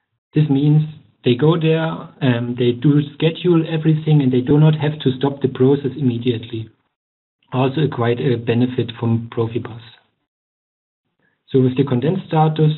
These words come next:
as I told you, the operators get a overview, and nevertheless, as on the slide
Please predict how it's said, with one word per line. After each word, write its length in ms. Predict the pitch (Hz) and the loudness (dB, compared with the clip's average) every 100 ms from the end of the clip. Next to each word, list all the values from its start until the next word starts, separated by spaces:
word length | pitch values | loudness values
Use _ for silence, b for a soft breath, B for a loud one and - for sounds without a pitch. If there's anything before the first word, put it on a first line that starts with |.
| - | -4
as 100 | 127 | -6
I 120 | 123 113 | -6 -2
told 260 | 143 160 | -2 0
you, 100 | 160 | -2
the 140 | 135 131 | -2 -2
operators 760 | - 143 123 120 120 120 120 - _ _ | -2 0 2 2 0 -6 -6 -18 _ _
get 180 | 123 117 | -2 -2
a 360 | 151 117 131 - 151 | -2 -4 -4 -2 2
overview, 640 | 165 190 190 214 240 240 - _ _ _ _ 147 | 2 2 -2 -4 -4 -6 -14 _ _ _ _ -4
and 220 | 143 - - _ _ _ _ - | -2 -4 -10 _ _ _ _ -2
nevertheless, 600 | 147 156 131 120 160 220 - - _ - | 2 2 2 0 -2 -4 -10 -20 _ -2
as 120 | 147 | 2
on 120 | 143 | 4
the 120 | 127 | 4
slide 220 | 127 123 | 2 -2